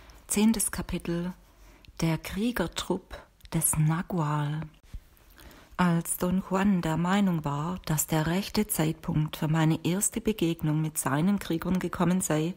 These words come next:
ließ er mich auf die andere Ebene der Bewusstheit überwechseln.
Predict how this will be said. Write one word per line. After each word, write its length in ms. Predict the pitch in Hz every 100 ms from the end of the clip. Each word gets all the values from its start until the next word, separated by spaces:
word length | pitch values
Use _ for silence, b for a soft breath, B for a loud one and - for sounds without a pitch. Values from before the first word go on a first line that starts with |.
| B B B -
ließ 360 | 165 185 220 240
er 100 | 214
mich 340 | 208 - -
auf 120 | 151
die 180 | - -
andere 460 | 143 165 190 196 -
Ebene 420 | 151 160 180 180
der 120 | 180
Bewusstheit 640 | 185 175 165 - 180 180
überwechseln. 840 | - 151 165 160 - - 160 165